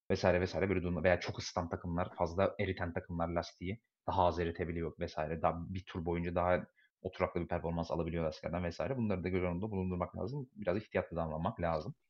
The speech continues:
diyelim. Ee, konuşmak istediğim bir iki konu var. Şimdi lastik meselesi. Sen,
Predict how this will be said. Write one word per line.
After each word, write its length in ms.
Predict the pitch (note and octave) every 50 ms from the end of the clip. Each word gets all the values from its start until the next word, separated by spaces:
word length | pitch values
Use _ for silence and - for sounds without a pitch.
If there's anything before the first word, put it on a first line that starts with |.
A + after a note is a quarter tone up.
| _ _ -
diyelim. 320 | E2 E2 D#2+ D2+ - - _ _ _ _ - _ _ _ _ _ _ _ _ _ _ _ _ _ _ _ _ - F2+
Ee, 220 | F#2 F2+ F2 E2 A#1 - - _ _ _ _ _ _ _ _ _ _ - -
konuşmak 380 | - C3+ D3 D#3+ - - G3 F3+
istediğim 280 | - - D#3 E3 D#3
bir 80 | D3+ D3+
iki 140 | D3+ - -
konu 220 | - C#3+ C#3+ D3
var. 220 | A2+ B2 - - - _ _ _ _ _ _ _ _ _ _ _ _ _ _ _ _ _ _ _ _ _ _ _ _ _ _ _ - _ _ _ _ _ _
Şimdi 180 | - - G2+ G#2+
lastik 240 | A2+ - - - A#2+
meselesi. 280 | G#2 F2+ G2 F#2 F#2+
Sen, 380 | - - A2 A2+ C3+ - - -